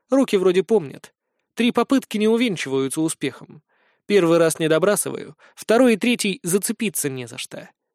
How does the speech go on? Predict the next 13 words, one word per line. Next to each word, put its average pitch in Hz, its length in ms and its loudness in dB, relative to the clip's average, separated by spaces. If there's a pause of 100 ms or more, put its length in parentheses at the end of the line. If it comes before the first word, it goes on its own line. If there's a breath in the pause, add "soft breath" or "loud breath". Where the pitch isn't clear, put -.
(420)
Вик 247 240 0
обозначается, 143 640 0
предлагая 147 520 0
прицепить 160 480 -4
веревку 151 400 -2
к - 60 -8
стреле. 151 460 -8 (540)
Но 185 180 0
по 226 140 2
мне 247 240 0
так 180 160 -4
идея 156 340 0
тупая. - 540 -8